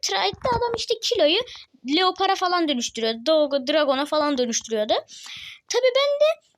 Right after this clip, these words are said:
ondan sonra gittim ben de deneyeyim dedim. Phoenix'i arkadaşlar bir günde şeye, kontrole dönüştürdüm. Ondan sonra gideyim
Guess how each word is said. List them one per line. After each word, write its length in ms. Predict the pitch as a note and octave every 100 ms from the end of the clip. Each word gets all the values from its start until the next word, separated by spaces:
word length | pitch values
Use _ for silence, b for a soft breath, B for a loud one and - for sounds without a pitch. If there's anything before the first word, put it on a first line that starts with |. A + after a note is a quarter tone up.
| _
ondan 240 | F4 A#4 B4
sonra 240 | C5 C5+ A4
gittim 240 | A4 - C#5
ben 320 | G4+ A#4 B4
de 60 | F4
deneyeyim 300 | E4 D4 C#4
dedim. 180 | C4+ A#4 B B _ - -
Phoenix'i 480 | C5+ D#5 D5 - D5+ F#5+ _ _ _ _ -
arkadaşlar 500 | F4 F4+ F#4 G#4 C#5+
bir 240 | E4+ F#4+
günde 300 | B4 A#4+ G4+ C5+ F5+ - _ _ _ -
şeye, 460 | - F4 E4 A#3
kontrole 720 | A#3 E4 E4+ - F#4 G4 C5
dönüştürdüm. 520 | F#4 C#4+ - C#4 C4+ A4 B B B B _
Ondan 260 | E4 G#4+ D5+
sonra 420 | D5+ D#5 A4 B3+
gideyim 260 | D4+ B4+